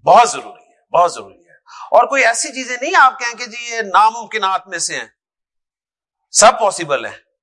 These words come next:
اوکے جی، اچھا جی، یہ ہم نے مضارع میں کر لیا۔ اب آ گیا جی دعا،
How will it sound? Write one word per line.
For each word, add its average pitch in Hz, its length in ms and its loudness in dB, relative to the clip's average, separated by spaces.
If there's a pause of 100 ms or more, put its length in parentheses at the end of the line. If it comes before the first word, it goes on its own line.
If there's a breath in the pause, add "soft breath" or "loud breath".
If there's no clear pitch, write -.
(160)
اوکے 262 260 0
جی، 311 100 -6 (560 loud breath)
اچھا - 260 -2
جی، 190 260 -8 (140)
یہ 202 160 -2
ہم 247 160 -2
نے 254 80 -4
مضارع 190 420 -2
میں 262 80 -8
کر 240 140 -6
لیا۔ 339 280 -10 (340)
اب 220 220 6
آ 226 140 6
گیا 226 160 -2
جی 233 160 -6
دعا، 175 840 0